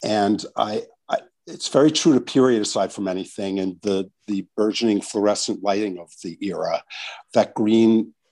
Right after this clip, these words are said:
to me really plays, and it's always an interesting sheen.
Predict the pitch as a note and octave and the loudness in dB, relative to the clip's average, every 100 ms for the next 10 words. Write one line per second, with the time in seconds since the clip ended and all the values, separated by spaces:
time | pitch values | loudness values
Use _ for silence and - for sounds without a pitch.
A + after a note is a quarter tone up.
0 | - G#2+ G2 F#2+ G2+ G2+ F#2 - - A2+ | -6 -2 0 0 0 0 -4 -12 -8 -4
1 | G2 F2+ - G2+ F2+ A#2 A2+ G#2+ A2+ G2 | -2 -4 -6 -8 -6 -2 -2 0 -2 -2
2 | - - G2 - - - G#2+ F2 E2 | -4 -6 -6 -4 -4 -2 -2 -2 -8